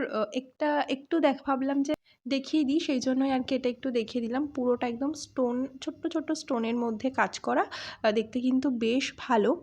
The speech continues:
উম, তোমরা চাইলে এটা দেখতেই পারো। তাছাড়া এই নাম্বারে, স্ক্রিনে দেওয়া নাম্বারে কন্ট্যাক্ট করলে যে তোমরা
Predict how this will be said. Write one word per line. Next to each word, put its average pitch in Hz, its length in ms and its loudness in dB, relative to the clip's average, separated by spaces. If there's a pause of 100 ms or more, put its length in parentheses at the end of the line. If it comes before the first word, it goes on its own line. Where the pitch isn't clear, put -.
(260)
উম, 240 160 -2
তোমরা 262 260 2
চাইলে 269 400 0
এটা 277 180 -2
দেখতেই 254 420 -2
পারো। 269 260 4
তাছাড়া 247 440 0 (280)
এই 262 240 -2
নাম্বারে, 233 420 -2
স্ক্রিনে 247 340 -6
দেওয়া 254 200 -2
নাম্বারে 262 340 0
কন্ট্যাক্ট 208 480 -6
করলে 254 320 0
যে 254 180 -4
তোমরা 247 260 -4